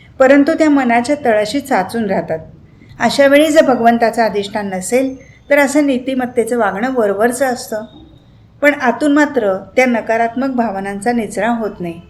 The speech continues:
भगवंताचं अधिष्ठान ठेवून आपण नीतीने वागलो तर त्यातून अहंभाव उत्पन्न होणार नाही आणि नकारात्मकता निर्माण होणार नाही. मनात जी शांत आणि समाधानी अवस्था टिकून राहते. म्हणून श्री महाराज म्हणतात की, "भगवंताच्या अधिष्ठानाशिवाय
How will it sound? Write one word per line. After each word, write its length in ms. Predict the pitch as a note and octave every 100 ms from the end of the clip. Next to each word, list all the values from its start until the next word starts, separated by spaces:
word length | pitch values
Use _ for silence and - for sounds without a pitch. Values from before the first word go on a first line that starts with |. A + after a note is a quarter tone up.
| - - - - - -
भगवंताचं 640 | G#3+ A3+ B3+ B3+ C4 C4
अधिष्ठान 640 | D4 - G3+ A3+ A3+ B3 A#3
ठेवून 240 | B3+ C4+
आपण 220 | C4 B3+
नीतीने 400 | A3+ G3+ G3+ G3
वागलो 380 | F#3+ F3 E3+ A3 A#3+ - - -
तर 120 | C4+
त्यातून 440 | B3+ A#3 A3+ C4
अहंभाव 520 | C4 A3+ G3+ A3+ B3+ C#4+
उत्पन्न 340 | C#4 G#3 G3
होणार 420 | F#3+ F#3+ F3+ F#3
नाही 240 | A#3 C4 A#3+ - - -
आणि 180 | A#3 C4+
नकारात्मकता 920 | A#3+ A3+ A#3 A#3+ A#3+ A#3 A3 G3 A3
निर्माण 360 | B3 A3+ F3 F3 F3+
होणार 240 | F3 E3
नाही. 160 | D#3+ D#3 - - _ _ _ _
मनात 260 | A#3+ B3 C#4
जी 180 | C4+ C#4+
शांत 460 | - A#3+ B3 B3
आणि 260 | C4 C4 C4+
समाधानी 560 | C4 G3+ G3 G#3 A3+
अवस्था 380 | A3+ F#3 F#3 B3+
टिकून 380 | B3+ C4 D4 D4
राहते. 440 | A#3 F#3 F3 F3 - - - - -
म्हणून 280 | A#3 D4 D#4
श्री 140 | D#4
महाराज 380 | C4+ A3 F#3+ G3+
म्हणतात 360 | G#3+ F#3 G#3 A#3+
की, 240 | - C4
"भगवंताच्या 720 | B3 F#3 F#3+ A#3 A#3 A3+ C4
अधिष्ठानाशिवाय 960 | C4 G#3 G#3 G#3 A3 G#3 G3+ B3+ B3